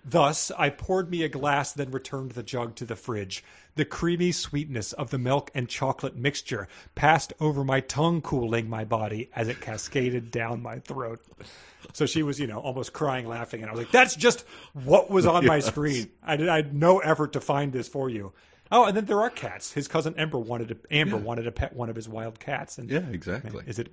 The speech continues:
Speaker 1: is it a person disguised as in a cat? I don't know.
Speaker 2: Does the cat solve crimes? We don't know. <laughs>
Speaker 1: Is this a, is this a way a human would describe petting a cat? That you be the judge.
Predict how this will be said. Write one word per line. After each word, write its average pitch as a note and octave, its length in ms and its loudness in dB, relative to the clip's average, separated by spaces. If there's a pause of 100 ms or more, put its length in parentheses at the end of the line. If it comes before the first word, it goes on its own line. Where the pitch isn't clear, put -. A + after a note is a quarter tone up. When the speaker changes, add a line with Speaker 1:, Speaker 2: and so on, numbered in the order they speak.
(140)
Speaker 1:
is A#2+ 200 -6
it A#2 80 -2
a - 20 -6
person A#2+ 360 -8
disguised A#2+ 460 -10
as D3+ 120 -12
in D3+ 40 -8
a D3+ 60 -10
cat? E3+ 280 -8
I G#2 100 -10
don't C#3 160 -12
know. C3+ 100 -8
Speaker 2:
Does E2 140 -8
the - 80 -10
cat C#2+ 320 -8
solve E2 240 -4
crimes? A2+ 640 -4
We E2 120 -4
don't - 240 -6
know. F#2+ 280 -8 (160)
<laughs> - 180 -20
Speaker 1:
Is D3 160 2
this F3 140 2
a, D#3 200 6
is D#3 120 4
this D3+ 100 2
a D3 60 4
way C3 160 6
a A#2+ 80 4
human B2 340 0
would A2+ 80 -2
describe G#2 420 -4
petting A2+ 240 -4
a D3+ 60 -4
cat? F3 400 -2
That D3 120 -4
you A#2+ 140 0
be B2 120 2
the C#3 100 4
judge. E3+ 340 2